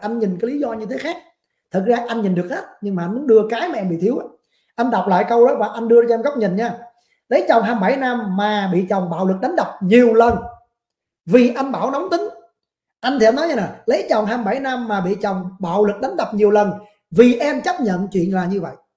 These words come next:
Đúng không? Tại vì em có thể không đồng ý và làm khác đi rồi. Khác đây không có nghĩa là bỏ cái hôn nhân.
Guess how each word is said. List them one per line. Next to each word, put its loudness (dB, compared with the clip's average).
Đúng -2
không? -4
Tại -2
vì -2
em -6
có -4
thể -6
không -10
đồng -8
ý -6
và -8
làm -12
khác -10
đi -8
rồi. -12
Khác -8
đây 0
không -4
có -6
nghĩa -2
là -4
bỏ -10
cái -4
hôn -4
nhân. -8